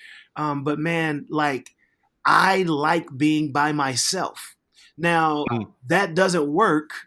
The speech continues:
Speaker 1: when you are a father of a young child. <laughs>
Speaker 2: Yeah.
Speaker 1: You know, so even finding time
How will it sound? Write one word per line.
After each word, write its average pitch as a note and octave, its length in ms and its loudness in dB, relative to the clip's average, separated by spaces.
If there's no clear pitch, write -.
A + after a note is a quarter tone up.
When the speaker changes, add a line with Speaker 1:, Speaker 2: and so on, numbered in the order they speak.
Speaker 1:
when D#3 200 0
you E3+ 180 2
are D#3+ 220 0
a D3 100 0
father E3 540 0
of C#3+ 180 -6
a C#3 80 -2
young D3+ 280 0
child. - 540 -4
<laughs> A#3+ 880 4
Speaker 2:
Yeah. A#2+ 160 4
Speaker 1:
You G3+ 100 2
know, G3 220 2
so F#3+ 300 0
even G3 320 -2
finding F3+ 640 -2
time E3+ 640 0